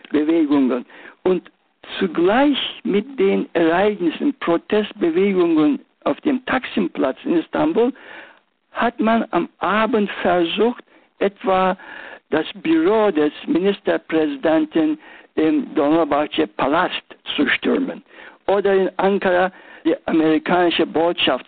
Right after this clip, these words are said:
zu stürmen oder das Parlament zu stürmen. Und gleichzeitig in vielen anderen Städten der Türkei haben ähnliche Gruppen auf die Straße gegangen.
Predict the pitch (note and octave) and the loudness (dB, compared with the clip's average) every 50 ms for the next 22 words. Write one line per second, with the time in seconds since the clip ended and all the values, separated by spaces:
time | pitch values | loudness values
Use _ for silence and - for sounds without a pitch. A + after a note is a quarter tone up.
0 | - - A#2+ A#2+ - - - B2 B2 E2 E2 - - - - - - - _ _ | -6 -4 -2 -2 -2 -2 -2 -4 -4 -4 -4 -6 -10 -12 -18 -20 -20 -20 _ _
1 | - F3+ F#3 G3 F#3+ G3 F#3 F#3 F#3 F3+ F#3 - - - _ _ D3+ D3 D3 - | -2 0 2 2 2 2 2 2 0 -2 -6 -16 -20 -20 _ _ -2 -2 -2 -4
2 | - - D3 C3+ C#3 C#3 D3 D3+ D#3 F3+ G3 G#3 F#3 - - - D#3 C3+ A#2+ - | -6 -4 -2 0 2 2 0 2 2 2 2 2 0 -2 -4 -2 -2 -2 -2 -2
3 | - - B2 A2+ F2 F2+ E2+ - - - - - - - - _ - F3+ F3 - | -2 -2 -2 -2 -2 -4 -6 -8 -10 -14 -18 -20 -20 -20 -10 _ -4 -4 -4 -4
4 | - - _ - - - - E3+ F3 G3 B3+ C#4 A#3+ - - - - G3+ G3+ F#3+ | -8 -18 _ -20 -8 -4 -2 0 2 2 2 0 -2 -4 -6 -4 -2 -2 -2 -2
5 | - - G3 G3 - - - F#3 E3 - - - D4 E4 E4 D#4 C#4+ A3+ - - | -2 -2 -2 -2 -2 -4 -4 -4 -4 -4 -4 0 2 2 4 4 2 2 0 -2
6 | - F#3 F#3+ F#3+ F3+ F3 F3 E3+ E3 D#3 - - E3 D#3+ - E3 E3 D3 C#3+ C#3 | 0 0 0 0 0 2 2 2 2 0 0 -2 -2 -2 -2 -2 -2 0 0 -2
7 | C3 - - C#3+ C3+ - - D#3+ C3 C3 C3+ C3 - - - - - - - _ | -2 -2 -2 -4 -4 -2 -2 -2 -2 -2 -2 -4 -8 -12 -20 -20 -20 -20 -20 _
8 | - - D3+ D#3 D#3+ D#3+ D#3+ D3+ - - _ _ - G#3 A3+ B3+ B3+ B3+ B3 A3 | -6 -4 -2 0 0 0 0 0 -2 -4 _ _ -2 0 2 2 4 4 4 4
9 | G3 F#3 - - E3+ D#3+ D3+ - _ _ _ - - D#3 D#3+ F3+ - - _ - | 4 2 2 2 2 0 0 -2 _ _ _ -4 0 2 2 2 2 0 _ -2
10 | E3 E3+ F3 F#3 - - - - - - - D#3 D3+ - - D#3 - - - - | 0 0 0 -2 -6 -12 -20 -20 -10 -6 -4 -4 -2 -2 -2 -2 -2 -2 -2 -2
11 | F3 G3+ G3+ - D#3 C#3 C3 A#2+ - - - G#2 F2 D2+ - - | 0 0 0 0 -2 -2 -2 -2 -4 -4 -4 -4 -6 -8 -10 -12